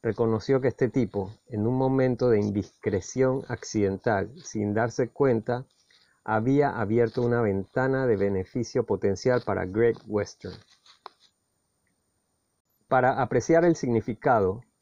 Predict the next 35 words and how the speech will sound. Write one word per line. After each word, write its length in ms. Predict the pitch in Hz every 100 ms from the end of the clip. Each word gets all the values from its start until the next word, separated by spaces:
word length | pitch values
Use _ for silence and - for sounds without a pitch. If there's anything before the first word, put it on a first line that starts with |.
| _
de 100 | 107
lo 120 | 107
que 80 | -
estaba 300 | - 127 135
sucediendo 540 | 139 127 110 113 117
aquí, 280 | 117 - 135 143
necesita 580 | 120 104 110 139 - 139
entender 680 | 131 110 104 110 110 107 107
dónde 320 | 127 139 139
estaba 380 | 120 117 107 117
la 100 | 101
industria 640 | 101 107 101 - 113 120 _ _ _ _ _
petrolera 680 | - 110 110 107 120 131 143
en 200 | - 107
ese 220 | 107 -
verano 320 | 113 101 110
del 160 | 107 101
ochenta 400 | 92 98 90 90
y 60 | 87
seis. 440 | - 92 - - _ _ _ _ _ _ _
Debido 520 | 110 107 123 139 156 -
al 160 | 110
exceso 540 | 104 - 123 - 95 90
de 100 | 95
oferta 320 | - 90 127
mundial, 500 | 139 147 139 120 131 _ _ _ _
la 160 | 110 110
recesión 480 | 113 117 - 135
del 140 | 139 131
petróleo 600 | 117 - 123 117 120 131
se 180 | - 110
profundizaba 960 | - 113 - 113 110 110 127 127 131
día 440 | 98 123 139 139 139
a 160 | 107 98
día. 360 | 113 92 92